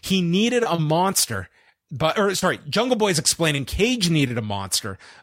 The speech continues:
but that monster is my best friend. And the only reason he protected you, Christian, was that so, so no one else would get to you before I do. If you want to talk shit, talk shit, because I can take it. Swing a chair at me, I can take it.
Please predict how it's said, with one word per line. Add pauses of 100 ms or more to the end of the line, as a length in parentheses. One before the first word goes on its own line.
but
that
monster
is
my
best
friend. (100)
And
the
only
reason
he
protected
you,
Christian, (180)
was
that
so,
so
no
one
else
would
get
to
you
before (100)
I
do. (440)
If
you
want
to
talk
shit, (320)
talk
shit, (200)
because
I
can
take
it. (400)
Swing
a
chair
at
me, (260)
I
can
take
it.